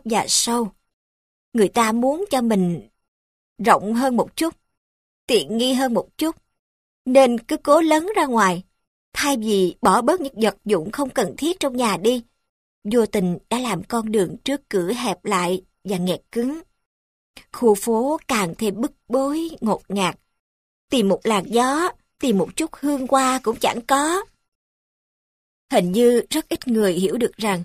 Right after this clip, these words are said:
khi không gian sống bên ngoài và bên trong mỗi chúng ta bớt bừa bộn, bớt chất chứa, chúng ta sẽ nhẹ nhàng và thông dong hơn. Cô Phụng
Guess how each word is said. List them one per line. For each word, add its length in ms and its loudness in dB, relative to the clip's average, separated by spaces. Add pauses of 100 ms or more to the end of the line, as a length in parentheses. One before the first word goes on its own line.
(440)
khi 180 0
không 260 -4
gian 160 2
sống 380 -2
bên 180 2
ngoài 320 2 (100)
và 100 0
bên 200 -2
trong 260 0
mỗi 160 -6
chúng 160 -6
ta 380 0 (140)
bớt 320 -2
bừa 220 2
bộn, 400 2 (420)
bớt 340 0
chất 240 -4
chứa, 340 -2 (640)
chúng 180 2
ta 380 2
sẽ 300 2
nhẹ 240 -2
nhàng 360 -2 (100)
và 340 2
thông 220 -4
dong 220 0
hơn. 280 -2 (960)
Cô 160 4
Phụng 380 -2